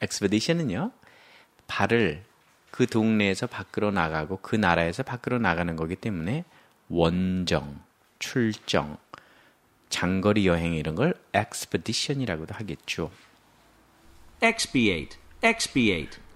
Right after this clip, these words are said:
Speaker 1: 보상하다, 죄갚음을 하다. expiate, X라는 건 밖으로 완전히 벗어난 이런 뜻이 있어요.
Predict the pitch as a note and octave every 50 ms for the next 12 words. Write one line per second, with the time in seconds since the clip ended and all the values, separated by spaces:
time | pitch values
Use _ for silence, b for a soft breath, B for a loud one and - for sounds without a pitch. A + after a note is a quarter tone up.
0 | - - _ _ _ - - G#2+ A2+ A#2+ - - C3+ C3+ B2 G#2 G2 - D2+ C#2+
1 | C#2+ - - - G#2 G2+ F#2 G2+ F#2+ - - A#2 A#2 A#2+ A#2+ G#2 F#2 - - -
2 | - B B B B B - - - C#3 D3 - - - - - D#3+ C#3+ C3 A#2+
3 | A2+ G#2 F#2+ F#2 F2 - - - - - - - _ _ _ _ _ - - G#2+
4 | - - - - - C#3 C3+ B2+ B2+ B2+ B2 A#2+ C#3 D#3+ F3+ G3+ A3 - B B
5 | B B B - - - - - _ _ - - C#3+ B2 G#2+ E2 - - - F#2+
6 | G2 G#2 A#2 B2+ B2 C3 C3 D3 D3+ C#3 B2+ A2+ G#2+ B2+ A#2+ A#2+ A#2+ A#2+ A#2 G#2+
7 | F2 E2+ D#2+ D2+ D2+ D2+ - - D2 C#2+ - - F2 E2+ D#2+ F2 C#3+ G#3+ D#4+ G4